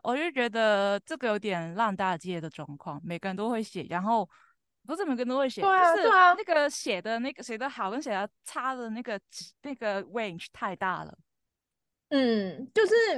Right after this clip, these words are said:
Speaker 2: 我觉得就是都很普通的作文题目，就是没有办法激发我们的创意嘛，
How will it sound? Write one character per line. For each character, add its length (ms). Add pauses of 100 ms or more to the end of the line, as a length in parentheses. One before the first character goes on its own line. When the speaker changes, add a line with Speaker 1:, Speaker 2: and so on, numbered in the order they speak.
(880)
Speaker 2:
我 220
觉 200
得 640 (540)
就 100
是 200
都 260
很 180
普 140
通 160
的 80
作 160
文 180
题 140
目， 160
就 120
是 120
没 140
有 100
办 160
法 160
激 300
发 440
我 140
们 180
的 320
创 460
意 180
嘛， 120